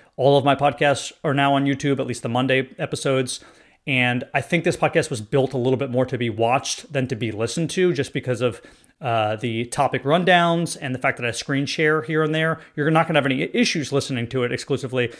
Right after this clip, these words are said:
as opposed to watching it, but I do think it's a better watch than it is a listen. So just remember that you can always watch the episodes on YouTube as well. With no further ado, here's Rebecca and I. Welcome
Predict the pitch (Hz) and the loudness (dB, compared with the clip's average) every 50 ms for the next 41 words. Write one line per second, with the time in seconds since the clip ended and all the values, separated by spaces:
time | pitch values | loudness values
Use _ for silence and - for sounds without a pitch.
0 | - _ 139 131 131 123 - 143 127 - 139 123 123 120 - - 131 120 113 - | -10 _ -6 -4 -4 -2 -2 -2 -2 0 0 2 2 2 0 -2 -4 -4 -4 -4
1 | 120 110 127 143 - 143 127 123 - - 123 104 104 131 127 117 113 107 117 117 | -4 -2 -2 -2 -2 -4 -4 -4 -4 -4 -4 -4 -2 -2 -2 -2 -2 -2 -2 -2
2 | 117 113 - - - 131 113 110 107 117 110 110 110 - - - - - - - | -2 -2 -4 -6 -6 -6 -6 -4 -4 -4 -4 -4 -4 -8 -10 -12 -18 -20 -20 -20
3 | - - 139 123 120 123 156 180 - - - 117 107 117 - - 120 117 - 196 | -12 -6 -4 -2 0 2 4 4 4 2 0 -2 -4 -4 -4 -4 -4 -2 -2 -2
4 | 180 - 202 185 170 147 135 139 135 135 - - 151 131 - 139 135 143 127 139 | -2 0 0 2 2 2 2 2 2 2 0 -2 -6 -6 -6 -4 -2 -2 -2 -2
5 | 135 - 127 123 127 123 - - - - - - _ - 135 120 - 127 - 135 | -2 -2 -2 -2 -2 -2 -4 -8 -12 -14 -18 -12 _ -2 -2 -2 -2 -4 -4 -4
6 | 127 - 127 117 113 120 120 - 123 110 113 95 98 110 98 95 - _ - 139 | -4 -2 -2 -4 -4 -4 -4 -4 -4 -4 -4 -6 -6 -8 -8 -8 -10 _ -6 -2
7 | 127 143 139 131 151 147 143 143 131 147 185 185 - - 156 131 127 123 127 113 | 0 0 2 2 2 2 2 4 4 2 2 0 0 -2 -2 -2 0 0 -2 -2
8 | - 113 104 104 - - _ _ _ _ _ _ _ _ _ _ _ - 131 139 | -4 -6 -10 -10 -12 -16 _ _ _ _ _ _ _ _ _ _ _ -2 4 6
9 | 214 247 240 - 220 214 196 | 6 6 6 4 2 2 2